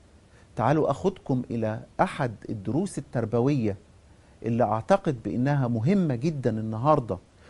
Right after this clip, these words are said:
ومهمة جدا في العصر اللي احنا عايشين فيه، إن احنا يطلع من تحت إيدينا عالم من العلماء زي جابر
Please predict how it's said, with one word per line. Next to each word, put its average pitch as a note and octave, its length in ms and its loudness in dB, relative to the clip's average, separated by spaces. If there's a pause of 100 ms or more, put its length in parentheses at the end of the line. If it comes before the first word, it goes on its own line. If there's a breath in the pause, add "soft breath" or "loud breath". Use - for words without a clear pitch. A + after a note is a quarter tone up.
(140)
ومهمة C#3+ 460 2
جدا B2 480 0
في - 160 -8
العصر A2+ 400 0
اللي A#2 140 0
احنا C3 200 -4
عايشين A2 440 -4
فيه، E3 320 -6 (680 soft breath)
إن A#2+ 160 2
احنا B2 220 -4
يطلع B2+ 380 0
من A2+ 200 -4
تحت - 260 -4
إيدينا C#3+ 480 0 (500 soft breath)
عالم C3+ 400 2
من G#2 180 -4
العلماء G#2+ 600 -2 (100)
زي G#2+ 280 -2
جابر B2+ 540 -2